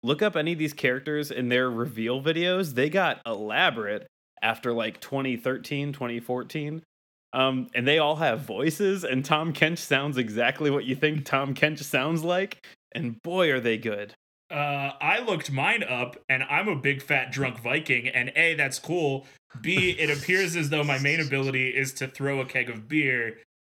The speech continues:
Speaker 1: Yeah.
Speaker 2: Uh, and C, I have a passive ability called Happy Hour. So all of those things are very on brand with me.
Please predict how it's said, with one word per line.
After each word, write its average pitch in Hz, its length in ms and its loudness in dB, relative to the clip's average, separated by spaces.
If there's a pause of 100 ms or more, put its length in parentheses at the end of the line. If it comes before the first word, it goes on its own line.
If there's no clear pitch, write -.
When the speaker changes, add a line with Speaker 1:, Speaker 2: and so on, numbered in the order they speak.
(140)
Speaker 1:
Yeah. 127 200 4
Speaker 2:
Uh, - 100 -6
and 139 200 2
C, 156 640 0 (180)
I 135 120 4
have 139 180 2
a 143 80 4
passive 151 420 0
ability 147 440 0
called 151 220 -4
Happy 160 380 0
Hour. 98 340 -6
So 110 320 -6 (280)
all 156 220 2
of 156 100 -4
those 160 200 0
things 143 220 0
are 127 100 0
very 120 360 0
on 117 240 -4
brand 110 320 -4
with 110 200 -8
me. 107 360 -6